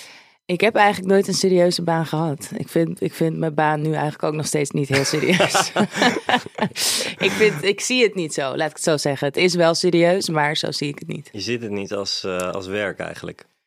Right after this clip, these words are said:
Speaker 2: Of dat
Speaker 1: Nee,
Speaker 2: wel?
Speaker 1: het is wel werk. Ehm, maar ik doe het echt met plezier.
Speaker 2: Mhm.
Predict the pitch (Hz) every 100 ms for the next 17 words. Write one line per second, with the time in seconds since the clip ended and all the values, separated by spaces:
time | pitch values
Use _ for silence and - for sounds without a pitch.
0 | - 92 214 233 226 202 196 202 254 -
1 | 202 208 170 160 180 240 - - _ _
2 | _ _ - 165 160 160 160 160 175 _
3 | _ - 151 160 160 165 - 160 180 180
4 | 170 - 175 - 170 - 165 170 175 202
5 | 113 110 107